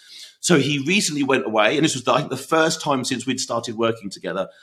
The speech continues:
and he crushed the whole, the whole travel. Everything was on point. He felt so much better,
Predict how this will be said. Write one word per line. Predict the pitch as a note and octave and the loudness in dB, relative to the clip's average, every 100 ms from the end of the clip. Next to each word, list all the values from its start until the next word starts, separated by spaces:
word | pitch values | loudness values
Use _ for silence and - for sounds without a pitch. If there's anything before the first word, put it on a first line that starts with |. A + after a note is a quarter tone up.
| _ _ - | _ _ 2
and | B2+ A#2 A#2 A2+ | 4 4 4 0
he | B2 E3+ | -4 -6
crushed | - - F3+ E3+ - | -6 0 2 2 -2
the | - | -2
whole, | G#2+ D3 A#2+ A2 F2+ _ | -2 2 0 0 -6 _
the | F#2+ B2+ | -2 0
whole | A#2 G#2 | 0 -2
travel. | F#2 F#2+ D#2 - _ _ _ _ - | -2 -6 -6 -10 _ _ _ _ 2
Everything | F3 D#3 D#3 D#3+ D#3 C#3 | 4 6 4 2 2 2
was | B2+ | 2
on | A#2+ A2+ G2+ | 2 -2 -2
point. | - E2+ - - - _ _ _ | -6 -10 -10 -16 -18 _ _ _
He | D#3 | -10
felt | C#3+ - D#3+ D#3 - | -8 0 4 4 2
so | C#3 C3+ | 2 2
much | - - | 0 -2
better, | A2 - | -4 -6